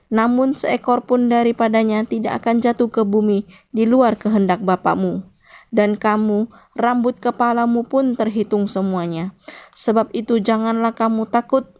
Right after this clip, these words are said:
karena kamu lebih berharga daripada banyak burung pipit.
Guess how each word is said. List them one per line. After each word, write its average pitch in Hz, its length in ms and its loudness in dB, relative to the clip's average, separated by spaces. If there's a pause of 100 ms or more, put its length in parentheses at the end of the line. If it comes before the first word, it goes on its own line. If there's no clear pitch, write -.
(260)
karena 185 320 -2
kamu 226 480 2 (320)
lebih 226 400 2
berharga 196 560 2
daripada 196 640 0
banyak 170 320 -2
burung 175 320 -2
pipit. 156 400 -4